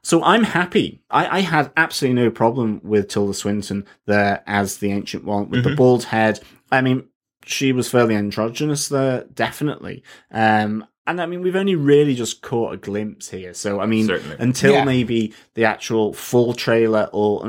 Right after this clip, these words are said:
Speaker 1: actually until the film, um, it's difficult to know, but I don't have any problem with, um, it not being cast to a, a, an Asian, uh, actor,
Speaker 2: Mm-hmm.
Speaker 1: uh, or actress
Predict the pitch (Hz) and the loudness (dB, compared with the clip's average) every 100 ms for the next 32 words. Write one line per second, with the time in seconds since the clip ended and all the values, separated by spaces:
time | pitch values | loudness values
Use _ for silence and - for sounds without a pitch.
0 | 110 127 - 110 107 107 92 - 123 135 | -10 -10 -6 -4 -2 -4 -4 -2 2 4
1 | 113 101 _ _ 123 120 120 131 131 165 | 4 -2 _ _ -2 0 0 -2 0 0
2 | 165 151 123 - 110 135 143 107 113 - | 2 0 -2 0 0 2 2 0 -4 -4
3 | - 123 131 160 135 139 131 117 107 - | -8 -2 2 2 2 0 2 0 -4 -2
4 | 120 135 147 120 107 107 107 107 101 - | 2 2 2 0 0 0 2 2 -2 -10
5 | - _ _ 110 107 104 101 95 - _ | -20 _ _ -2 0 0 -2 -8 -14 _
6 | _ _ _ _ _ 123 110 117 123 - | _ _ _ _ _ -2 2 4 2 2
7 | 113 110 101 - 107 98 - 104 101 95 | 2 2 0 -2 -2 -2 -4 -2 0 -2
8 | - 98 65 101 101 107 104 101 98 98 | -4 -4 -6 -8 -6 0 0 0 -4 -8
9 | 95 - 95 95 92 107 - - 117 90 | -10 -12 -10 -8 -4 -4 -4 -6 -4 -4
10 | - 87 92 - 104 101 101 101 110 - | -6 -8 -6 0 2 4 2 2 0 -2
11 | - 110 - - | -4 -4 -4 -8